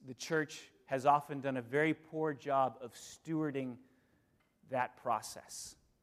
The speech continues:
and been harmful in many ways. And yet at the same time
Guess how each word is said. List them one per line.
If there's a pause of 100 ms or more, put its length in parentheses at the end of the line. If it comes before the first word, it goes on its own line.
(500)
and
been (100)
harmful (560)
in
many
ways. (1400)
And
yet
at
the
same
time